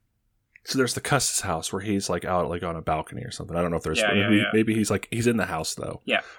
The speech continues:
Speaker 1: Arguably. And they can't get to the house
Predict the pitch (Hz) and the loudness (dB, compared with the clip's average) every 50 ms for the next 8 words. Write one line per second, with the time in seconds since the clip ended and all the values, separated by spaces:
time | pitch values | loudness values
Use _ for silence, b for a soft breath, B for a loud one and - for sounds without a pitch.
0 | B - 95 90 85 87 82 87 82 80 b b b b b b b b b _ | B 0 2 4 4 2 2 2 0 0 b b b b b b b b b _
1 | - 107 104 101 95 90 - - 120 123 - 110 - 107 104 - - - 85 76 | 2 2 4 4 4 2 4 2 2 2 2 2 2 2 2 2 0 0 0 0
2 | 76 - 92 80 67 - - - - - - | 0 -2 -2 -2 -2 -4 -6 -6 -6 -6 -8